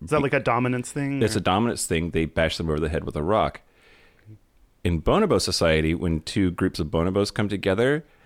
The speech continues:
Speaker 2: they engage in competitive fucking to decide who the winner is.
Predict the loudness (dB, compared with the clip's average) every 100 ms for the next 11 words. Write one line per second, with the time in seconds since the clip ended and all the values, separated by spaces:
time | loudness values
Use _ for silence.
0 | -10 0 0 2 0 2 2 2 0 -2
1 | -2 -2 -6 -2 0 0 0 -2 0 -2
2 | 2 0 0 -2 _ _ _ _ -4 -2
3 | -2 2 4 4 4 2 2 2 4 4
4 | 2 0 -2 -8